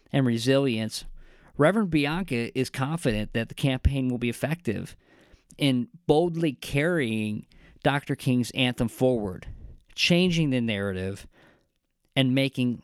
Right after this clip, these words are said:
lasting change at the intersection of today's deepest injustices. So we had this conversation three weeks into the campaign and about halfway through the initial forty days of action.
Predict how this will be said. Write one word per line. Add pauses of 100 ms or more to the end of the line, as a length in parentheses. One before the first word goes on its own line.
lasting
change (640)
at
the
intersection
of
today's
deepest (140)
injustices. (960)
So
we
had
this
conversation (640)
three
weeks
into
the
campaign (520)
and (420)
about
halfway
through
the
initial
forty
days
of
action.